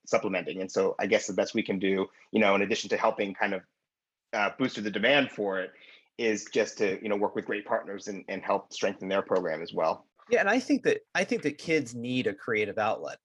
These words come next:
Speaker 2: I mean, I know that, I know, like, a physical outlet, um, uh, like a sport is, is, of course, that's really important.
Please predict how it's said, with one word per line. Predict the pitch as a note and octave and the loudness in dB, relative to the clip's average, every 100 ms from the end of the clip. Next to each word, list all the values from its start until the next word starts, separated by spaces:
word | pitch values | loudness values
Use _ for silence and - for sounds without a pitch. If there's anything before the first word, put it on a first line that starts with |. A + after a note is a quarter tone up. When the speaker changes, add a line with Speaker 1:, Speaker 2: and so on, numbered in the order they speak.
| - | -8
Speaker 2:
I | |
mean, | B2+ C3 | -4 -2
I | C3 | 0
know | C#3 D3+ D#3+ | 2 4 4
that, | C3 A#2 | 4 0
I | C#3+ | 0
know, | D#3 E3+ | 2 4
like, | D3 A#2 | 4 2
a | |
physical | - - D#3 C#3+ B2 | -2 -6 -4 -2 0
outlet, | - A2 G2+ G#2+ G#2+ - _ _ _ _ | 2 0 0 0 -2 -2 _ _ _ _
um, | - B2 G#2+ A2 G2+ _ | -4 0 0 -4 -12 _
uh, | - | -6
like | C3+ B2 | -4 -4
a | |
sport | A2+ - E3 A#2+ G2 | -4 -2 4 4 4
is, | C3 C3 C#3 | 0 -4 -4
is, | D#3+ C3+ - | -2 -2 -2
of | D3 | -4
course, | - F3 A#2+ A2 | 0 2 2 0
that's | A#2 | -4
really | C3 A#2 | -2 -2
important. | G#2+ G#2 A#2+ - G2 | -2 -2 -2 -2 -10